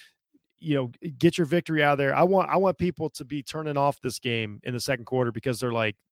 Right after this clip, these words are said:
"This is terrible. Rutgers has no chance. Ohio State's gonna do this." I don't care about the, the lack of plays. Almost like, uh, what Notre, like, not to, not a knock on Notre Dame, but a great example of just, like, good defense, good running game the last few years of, like,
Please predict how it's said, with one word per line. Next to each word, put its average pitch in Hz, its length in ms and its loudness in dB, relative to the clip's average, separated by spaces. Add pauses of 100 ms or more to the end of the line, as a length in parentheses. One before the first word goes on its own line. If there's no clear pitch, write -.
(140)
"This 131 200 -2
is 107 80 -10
terrible. 120 460 0
Rutgers 120 340 -2
has 117 220 -2
no 117 140 -2
chance. 120 420 -2
Ohio 120 160 0
State's 120 280 -2
gonna 117 180 -6
do 113 180 -4
this." 120 300 -2 (400)
I 135 80 0
don't 143 180 0
care 147 160 2
about 131 240 2
the, 117 240 0 (300)
the 131 80 0
lack 135 360 2
of 113 320 -4
plays. 143 580 2 (180)
Almost 240 340 8
like, 170 220 4
uh, 127 180 4
what 139 220 2
Notre, 139 400 6
like, 123 280 -2
not 135 220 -2
to, 143 80 -8
not 160 220 2
a 123 60 0
knock 139 280 2
on 127 80 -2
Notre 120 220 -2
Dame, 127 240 0
but 104 80 -4
a 107 40 -4
great 127 220 0
example 120 400 -2
of 107 60 -8
just, 120 180 -4
like, 110 140 -8
good 139 180 2
defense, 127 400 -2
good 131 220 2
running 123 260 0
game 113 200 0
the 110 100 -4
last 117 280 -2
few 123 120 -4
years 113 340 -2
of, 101 80 -6
like, 110 220 -2